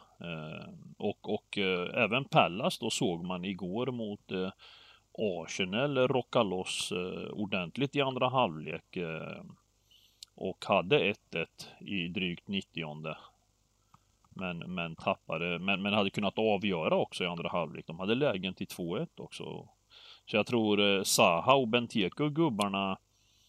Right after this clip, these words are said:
eh, kommer gärna åka dit och vilja tvåla dit, alltså. Så, så ser man till streck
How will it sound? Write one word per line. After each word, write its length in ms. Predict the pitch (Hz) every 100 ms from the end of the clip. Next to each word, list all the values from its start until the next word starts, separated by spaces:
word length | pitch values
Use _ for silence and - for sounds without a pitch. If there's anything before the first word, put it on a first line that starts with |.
| _ _ _ - _ -
eh, 500 | 67 62 53 - 50 -
kommer 400 | - 101 98 95
gärna 500 | 90 104 107 90 104
åka 240 | 143 156
dit 400 | 139 101 90 -
och 180 | 101 95
vilja 300 | 92 85 87
tvåla 400 | - - 90 87
dit, 360 | 85 113 165 -
alltså. 300 | - - -
Så, 180 | 208 98
så 260 | 107 107
ser 260 | - 151 139
man 200 | 139 139
till 160 | 147
streck 400 | - - 170 175